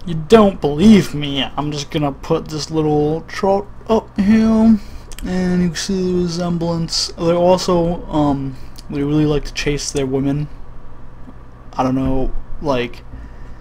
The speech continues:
just seems kinda silly. Both stories are about finding the one they really care about. It's, uh, very original.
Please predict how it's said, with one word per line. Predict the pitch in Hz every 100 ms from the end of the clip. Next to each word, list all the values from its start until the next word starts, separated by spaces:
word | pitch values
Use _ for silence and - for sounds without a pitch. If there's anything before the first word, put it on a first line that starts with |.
| - - -
just | - - - - - - - - - - - - - - -
seems | - 175 160
kinda | - 156 143
silly. | - 156 147 143
Both | 135 143 139
stories | - 143 143 139
are | 139 135
about | 127 127 127
finding | - 127 127 123 127 120 120 127 - - - -
the | 139
one | 120 110 110
they | 113
really | 110 107 107
care | - 120 -
about. | - 57 53 - - -
It's, | -
uh, | 92 90 - - - -
very | 131 120
original. | 113 107 117 120 117 117